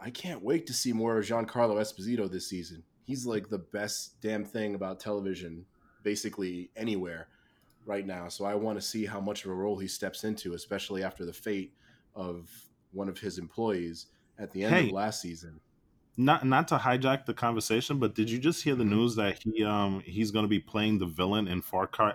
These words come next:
Speaker 2: Cry six?
Speaker 1: I, I saw a glance at that. I didn't get a chance to really look into it in any, any greater
Speaker 2: Yeah, they, they
Speaker 1: detail,
Speaker 2: just,
Speaker 1: but
Speaker 2: they kinda
Speaker 1: I'm with it,
Speaker 2: teased
Speaker 1: man.
Speaker 2: it, and they're gonna show it off on the Ubisoft, uh, presentation pretty soon.
Speaker 1: Mm-hmm.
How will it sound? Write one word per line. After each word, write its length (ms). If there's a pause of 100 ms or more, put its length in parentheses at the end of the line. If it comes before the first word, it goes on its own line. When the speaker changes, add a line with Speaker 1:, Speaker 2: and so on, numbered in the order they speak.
(100)
Speaker 2:
Cry 200
six? 600 (1400)
Speaker 1:
I, 220 (140)
I 140
saw 280
a 40
glance 320
at 140
that. 280
I 100
didn't 160
get 100
a 20
chance 280
to 100
really 220
look 200
into 240
it 80
in 60
any, 260 (220)
any 320 (180)
greater 340
Speaker 2:
Yeah, 60
they, 200
they 0
Speaker 1:
detail, 320
Speaker 2:
just, 160
Speaker 1:
but 180 (680)
Speaker 2:
they 80
kinda 280
Speaker 1:
I'm 60
with 100
it, 40
Speaker 2:
teased 300
Speaker 1:
man. 100
Speaker 2:
it, 140
and 100
they're 100
gonna 200
show 320
it 80
off 260
on 220
the 380
Ubisoft, 680
uh, 380
presentation 800
pretty 200
soon. 320 (720)
Speaker 1:
Mm-hmm. 220